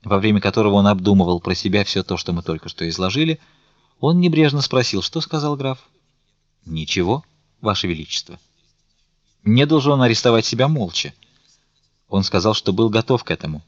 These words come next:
Ваше Величество». Король вскинул голову и надменно произнёс:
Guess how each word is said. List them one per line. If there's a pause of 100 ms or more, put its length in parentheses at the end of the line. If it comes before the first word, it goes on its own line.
(120)
Ваше
Величество». (1200)
Король
вскинул
голову
и
надменно
произнёс: